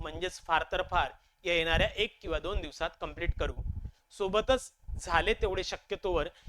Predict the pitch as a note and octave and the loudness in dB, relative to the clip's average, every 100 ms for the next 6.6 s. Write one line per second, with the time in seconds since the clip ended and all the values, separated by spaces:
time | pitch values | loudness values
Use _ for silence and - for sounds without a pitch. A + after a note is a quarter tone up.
0 | - F3+ F3+ F#3 E3+ E3 G#3 G3 G#3 - | 0 2 4 4 2 0 -6 -8 -8 -10
1 | F3+ G3+ F3 E3 F#3 E3 F3 E3+ D#3 E3 | -2 2 4 2 -2 2 0 0 -4 -4
2 | E3 - D#3 D#3+ D#3+ D#3 D3+ D3+ C#3+ C#3+ | -4 -4 -8 -6 -4 -4 0 0 0 -4
3 | C#3 D3 C3+ D3+ - - - G3+ G3 F3 | -2 -2 -4 -8 -16 -20 -16 0 2 4
4 | D#3+ D#3+ - - A3+ A#3 G3+ F3 E3 D#3+ | 6 4 0 -4 0 0 0 -2 -2 -2
5 | D#3+ F3+ - - _ _ - F3+ F3 F#3 | -2 -6 -12 -20 _ _ -10 -2 2 2
6 | E3+ D#3+ D#3+ D#3 D#3 E3+ | 2 0 -2 -4 -2 -2